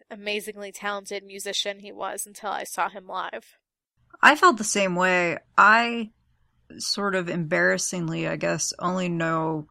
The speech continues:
Speaker 2: two of his songs. And I tried to listen to more before I went to the show, which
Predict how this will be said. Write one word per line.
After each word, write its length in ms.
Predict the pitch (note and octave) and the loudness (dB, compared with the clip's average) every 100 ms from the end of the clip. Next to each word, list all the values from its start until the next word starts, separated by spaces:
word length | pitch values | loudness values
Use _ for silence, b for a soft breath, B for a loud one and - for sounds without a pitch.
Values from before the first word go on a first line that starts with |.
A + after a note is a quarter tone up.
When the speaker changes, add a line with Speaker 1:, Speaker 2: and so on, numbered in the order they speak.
| - | -8
Speaker 2:
two 260 | - G3+ | -2 0
of 80 | F#3 | 0
his 140 | D#3+ - | -2 -4
songs. 640 | F3+ E3+ E3+ E3+ D#3 - _ _ _ _ _ _ - | -4 -4 -4 -6 -8 -10 _ _ _ _ _ _ -8
And 380 | G3 F#3 F#3 F3+ | -4 0 0 0
I 120 | F#3 | 0
tried 300 | - A3 A#3+ | 2 2 4
to 80 | A3 | 2
listen 340 | F3 F#3 - E3+ | -2 -2 -4 -4
to 80 | |
more 580 | D#3 D#3+ E3 E3 E3+ E3 - | -4 -4 -4 -2 -4 -6 -10
before 480 | E3+ - - E3+ F3 | -12 -8 -4 0 0
I 60 | |
went 300 | E3 F3+ G3 - | 0 -4 -6 -6
to 80 | |
the 120 | F#3+ F#3 | -6 -6
show, 480 | - F#3+ F#3+ F#3+ F#3 _ _ _ _ - | -2 0 0 -2 -6 _ _ _ _ -10
which 420 | F3 F#3 - - | -4 -2 -4 -8